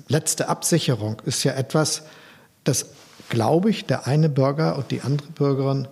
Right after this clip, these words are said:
beurteilt hat unter dem Gesichtspunkt, ja, das ist ja für die anderen. Die sich nie vorgestellt haben, dass sie mal selbst auf einen solchen Schutz angewiesen sein könnten. Dass das jetzt viele verstanden haben,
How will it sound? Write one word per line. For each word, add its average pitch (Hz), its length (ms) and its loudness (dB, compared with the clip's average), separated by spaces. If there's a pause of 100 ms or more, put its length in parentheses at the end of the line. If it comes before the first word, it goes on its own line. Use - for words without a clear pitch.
beurteilt 143 520 0
hat 131 160 0
unter 135 220 0
dem 123 160 0
Gesichtspunkt, 123 640 -4
ja, 131 80 0
das 110 140 -2
ist - 80 0
ja 131 80 0
für 127 160 -2
die 131 120 -4
anderen. 147 340 0 (800)
Die 139 60 0
sich 143 180 2
nie 220 120 8
vorgestellt 160 640 2
haben, 127 180 0
dass 123 160 -2
sie 131 140 2
mal 127 240 2
selbst 185 400 0 (440)
auf 143 200 0
einen 139 160 0
solchen 151 280 2
Schutz - 340 -2
angewiesen 131 640 2
sein 110 260 -2
könnten. 113 400 -8 (640)
Dass 139 180 2
das 180 240 0
jetzt - 180 2
viele 214 240 2
verstanden 160 480 0
haben, 131 180 0